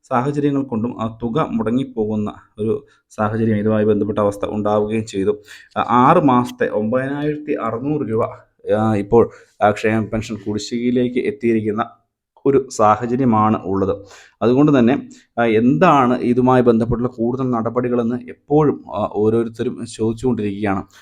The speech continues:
പ്രത്യേകിച്ച് കുടിശ്ശിക തുക എപ്പോഴേക്ക് ലഭിക്കും, ഒരു മാസത്തെ തുകയെങ്കിലും ലഭിക്കുമോ എന്നുള്ളൊരു കാര്യങ്ങളൊക്കെയാണ് പലരും അറിയേണ്ടത്, പലർക്കും അറിയേണ്ടത്. അതുകൊണ്ട് തന്നെ പ-, നമുക്ക് പറയുവാനുള്ള കാര്യമെന്ന് പറയുന്നത്, ക്ഷേമ പെൻഷന്റെ കുടിശ്ശിക തുകയുടെ രണ്ട് മാസത്തെ ഗഡു,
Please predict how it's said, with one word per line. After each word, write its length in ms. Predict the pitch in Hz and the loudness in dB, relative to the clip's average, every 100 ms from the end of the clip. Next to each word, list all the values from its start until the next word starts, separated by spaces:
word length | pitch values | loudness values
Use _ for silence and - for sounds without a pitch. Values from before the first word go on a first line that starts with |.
| _ _ | _ _
പ്രത്യേകിച്ച് 560 | 110 117 117 117 - 143 | -6 0 0 0 -2 -2
കുടിശ്ശിക 540 | 147 120 113 113 131 | -2 -4 -6 -4 -4
തുക 340 | 135 113 120 - | -4 -2 -2 -2
എപ്പോഴേക്ക് 600 | 104 - 123 123 123 113 | -6 -2 0 0 0 0
ലഭിക്കും, 380 | 107 113 113 120 - _ - | 0 -2 -4 -8 -10 _ -4
ഒരു 140 | 101 160 | 0 2
മാസത്തെ 360 | 165 127 - - | 2 0 -6 -6
തുകയെങ്കിലും 400 | 123 123 113 120 | -2 0 -2 -2
ലഭിക്കുമോ 520 | 113 107 113 120 127 | -2 -2 -4 -6 -4
എന്നുള്ളൊരു 300 | 110 113 113 | -2 2 2
കാര്യങ്ങളൊക്കെയാണ് 720 | 113 107 110 113 101 107 110 110 | 2 2 0 -4 -6 -6 -6 -4
പലരും 340 | 104 107 113 | -2 -2 -4
അറിയേണ്ടത്, 460 | 98 101 104 101 92 - | -6 -4 -4 -4 -8 -6
പലർക്കും 360 | 110 110 113 117 | -4 -2 0 0
അറിയേണ്ടത്. 400 | 113 131 117 95 - - - _ - | 2 2 2 -4 -6 -20 -20 _ -2
അതുകൊണ്ട് 300 | 135 151 147 | 0 2 0
തന്നെ 240 | 131 - - | 0 -4 -6
പ-, 60 | |
നമുക്ക് 280 | 104 113 117 | -4 -2 -4
പറയുവാനുള്ള 580 | 131 117 113 131 135 117 | -4 -2 0 0 0 0
കാര്യമെന്ന് 360 | 113 113 120 120 | 0 0 -2 -4
പറയുന്നത്, 520 | 107 104 98 101 - _ _ _ _ _ _ _ _ _ - | -2 -2 -4 -6 -8 _ _ _ _ _ _ _ _ _ -2
ക്ഷേമ 300 | - 131 131 | 2 4 4
പെൻഷന്റെ 440 | 131 123 139 147 | 0 -2 0 -2
കുടിശ്ശിക 460 | 147 123 127 113 165 | -2 -2 -2 0 0
തുകയുടെ 360 | 139 123 117 | 0 0 2
രണ്ട് 300 | 120 117 139 | 2 0 0
മാസത്തെ 360 | 165 127 113 127 | 0 0 -2 -4
ഗഡു, 340 | 120 117 131 | -2 0 -2